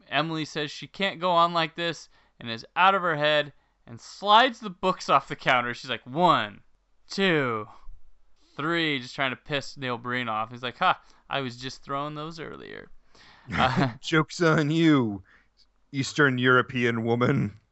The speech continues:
Speaker 1: Back at the, the psychotherapist, uh, Neil Breen says he lost his first love at nine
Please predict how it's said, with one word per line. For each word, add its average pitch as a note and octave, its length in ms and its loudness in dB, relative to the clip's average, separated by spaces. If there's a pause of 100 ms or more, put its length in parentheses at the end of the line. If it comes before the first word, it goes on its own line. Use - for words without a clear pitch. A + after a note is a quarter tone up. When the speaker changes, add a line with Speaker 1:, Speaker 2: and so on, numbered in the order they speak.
(120)
Speaker 1:
Back G#3 280 4
at B3+ 120 -8
the, F#3 200 -4
the D3+ 120 -10
psychotherapist, F3 1300 -4
uh, C#3 180 0
Neil D3 160 -6
Breen D3+ 220 -8
says D#3+ 220 -12
he D#3 100 -12
lost C#3 400 -2
his D#3 120 -16
first - 300 -14
love D3 280 -4
at - 100 -14
nine D3+ 520 -4